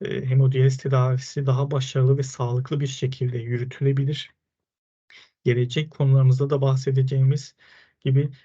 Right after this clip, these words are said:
aşırı sıvı yükünün, e, birçok komplikasyon ve sağlık riskine yol açtığı için bu gibi sağlık risklerinden ve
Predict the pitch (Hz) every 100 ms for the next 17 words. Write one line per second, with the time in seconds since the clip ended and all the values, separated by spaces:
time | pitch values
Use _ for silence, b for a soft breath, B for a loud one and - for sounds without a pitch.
0 | B - 131 - 139 135 - 147 135 131
1 | 143 143 135 - _ - - 131 135 135
2 | 143 131 - 135 131 - 139 131 - 147
3 | 135 131 - 127 131 131 135 131 143 135
4 | 139 135 131 - - 151 139 - 151 160
5 | b b b b b - 135 139 135 135
6 | 135 B B - - 131 131 131 - _
7 | _ 143 131 - - 131 131 131 135 135
8 | 131